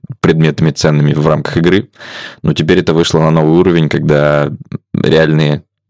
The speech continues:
джипеги передаются из рук в руки с авторскими правами за миллионы долларов.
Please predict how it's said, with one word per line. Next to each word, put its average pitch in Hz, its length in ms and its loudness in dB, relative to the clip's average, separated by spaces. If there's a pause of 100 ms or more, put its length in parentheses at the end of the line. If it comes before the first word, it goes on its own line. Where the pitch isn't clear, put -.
джипеги 85 600 0 (260)
передаются 80 580 0
из 80 100 0
рук 87 180 0
в 82 80 -2
руки 82 480 2
с - 180 -6
авторскими 80 520 0
правами 82 600 0
за 76 440 0
миллионы 80 460 2
долларов. 95 360 0